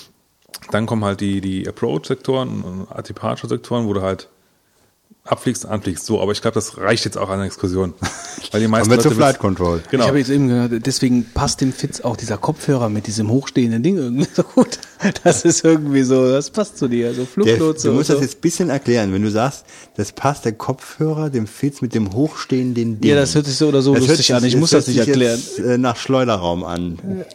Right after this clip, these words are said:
Speaker 3: Wenn man so denkt wie du vielleicht, aber dann passt das mit dem, mit dem,
Speaker 2: Von
Speaker 3: mit
Speaker 2: dir
Speaker 3: dem,
Speaker 2: doch, diese
Speaker 3: das passt.
Speaker 2: Anzüglichkeiten.
Speaker 3: Bitte? Das passt, das passt
Speaker 2: Das
Speaker 3: dann
Speaker 2: ist
Speaker 3: halt.
Speaker 2: eine ganze Zeit Fehlermeldung hier auf deinem
Speaker 3: Ich bekomme
Speaker 2: Mac.
Speaker 3: keine Fehlermeldung.
Speaker 2: <laughs>
Speaker 3: Egal. Fitz, erzähl mir.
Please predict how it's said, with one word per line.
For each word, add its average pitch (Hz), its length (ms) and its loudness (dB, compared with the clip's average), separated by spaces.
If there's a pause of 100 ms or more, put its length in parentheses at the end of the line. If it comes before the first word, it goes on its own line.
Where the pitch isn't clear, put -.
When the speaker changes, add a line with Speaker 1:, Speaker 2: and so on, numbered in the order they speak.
(1400)
Speaker 3:
Wenn 123 80 0
man 123 100 2
so 117 80 -2
denkt 104 260 -4
wie - 60 -14
du 175 160 2
vielleicht, 135 420 0
aber 131 120 -4
dann 123 100 0
passt 135 200 -4
das 135 120 -4
mit 131 140 -2
dem, 123 260 0
mit 127 120 -2
dem, 120 180 2
Speaker 2:
Von 120 80 -2
Speaker 3:
mit 131 140 -2
Speaker 2:
dir 123 120 4
Speaker 3:
dem, 101 40 0
Speaker 2:
doch, 90 140 -2
diese 90 360 -6
Speaker 3:
das 117 180 -4
passt. 113 220 0
Speaker 2:
Anzüglichkeiten. 92 420 -10
Speaker 3:
Bitte? 277 340 2 (760)
Das 120 120 -4
passt, - 320 -2
das 127 140 -4
passt - 260 -2
Speaker 2:
Das 143 100 4
Speaker 3:
dann - 0 -
Speaker 2:
ist 135 40 0
Speaker 3:
halt. 135 100 0
Speaker 2:
eine 143 60 -12
ganze 156 220 -2
Zeit 151 60 -6
Fehlermeldung 98 600 -2
hier 87 220 -2
auf - 80 -8
deinem 92 180 0
Speaker 3:
Ich 92 60 -2
bekomme 98 160 2
Speaker 2:
Mac. - 60 -2
Speaker 3:
keine 123 180 0
Fehlermeldung. 135 580 2 (640)
Speaker 2:
<laughs> - 640 -20
Speaker 3:
Egal. 117 400 2 (760)
Fitz, 151 180 0
erzähl 123 280 2
mir. 110 240 -2